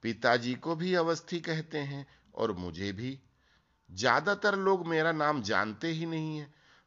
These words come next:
तो क्या आज के अवस्थी को उस समय के अवस्थी से जोड़कर बात करोगे? यही आपके प्रश्न का उत्तर है। वैसे आपकी समझ में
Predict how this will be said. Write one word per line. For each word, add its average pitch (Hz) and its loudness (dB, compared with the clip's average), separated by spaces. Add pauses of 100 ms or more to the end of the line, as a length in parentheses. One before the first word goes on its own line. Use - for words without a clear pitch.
(120)
तो 185 0 (300)
क्या 156 6 (340)
आज 160 2
के 147 -2 (100)
अवस्थी 110 -2
को 147 -2 (300)
उस 165 -2
समय 139 0
के 156 -4 (100)
अवस्थी 117 -2
से 143 -2
जोड़कर 101 -4
बात 135 -2
करोगे? 104 -6 (680)
यही 143 0
आपके 120 0
प्रश्न 127 -8
का 127 -4
उत्तर 85 -8
है। 80 -18 (640)
वैसे 110 -2
आपकी 131 0
समझ 123 -4
में 131 -4